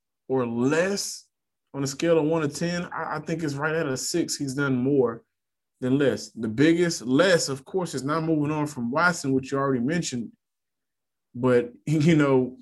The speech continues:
that relationship was strained before he got here. So, of course, you're gonna try to do everything you possibly can to keep your top five quarterback, as you mentioned, here in town. And maybe he was really just trying.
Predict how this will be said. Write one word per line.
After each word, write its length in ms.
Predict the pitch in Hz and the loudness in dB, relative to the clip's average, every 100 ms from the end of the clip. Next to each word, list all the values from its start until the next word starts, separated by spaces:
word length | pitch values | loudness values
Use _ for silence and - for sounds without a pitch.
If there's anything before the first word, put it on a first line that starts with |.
| - | -4
that 160 | 156 | 0
relationship 640 | 190 170 143 135 127 160 135 | 0 2 2 2 -2 -2 -4
was 140 | 127 | -4
strained 380 | - 151 151 147 | -6 -2 0 2
before 260 | 131 143 147 | 0 0 0
he 60 | |
got 240 | 147 185 165 | 2 2 2
here. 240 | 127 82 _ _ _ _ _ _ _ _ _ _ _ _ _ | -2 -6 _ _ _ _ _ _ _ _ _ _ _ _ _
So, 300 | - - 139 | -14 -6 -2
of 140 | 131 - | -2 -2
course, 260 | 185 180 160 | 0 2 2
you're 80 | |
gonna 140 | 151 135 | 2 2
try 140 | 147 | 2
to 60 | 131 | 4
do 140 | 135 | 6
everything 300 | 127 127 127 | 6 4 -2
you 160 | 123 123 | -2 -2
possibly 480 | 143 131 131 123 110 | -2 -2 -2 -4 -4
can 320 | 139 147 127 | -2 -2 -2
to 60 | |
keep 280 | 110 - - | -4 -2 -2
your 140 | 127 110 - _ - | -2 -6 -10 _ 0
top 160 | 127 | 0
five 180 | 135 127 | 0 -2
quarterback, 400 | - 170 139 127 | 0 0 2 2
as 160 | 123 113 | 0 -2
you 80 | 120 | 0
mentioned, 440 | 160 151 135 - - _ _ _ _ | 0 0 -4 -6 -12 _ _ _ _
here 200 | 160 156 | -2 2
in 120 | 135 | 2
town. 540 | 135 180 175 151 107 - _ _ _ | 2 0 0 -4 -8 -16 _ _ _
And 140 | - 139 | -2 4
maybe 180 | 196 202 | 6 8
he 140 | 208 | 6
was 120 | 190 | 6
really 180 | 196 202 | 4 2
just 160 | 190 175 | 0 -2
trying. 320 | 208 220 | -2 -2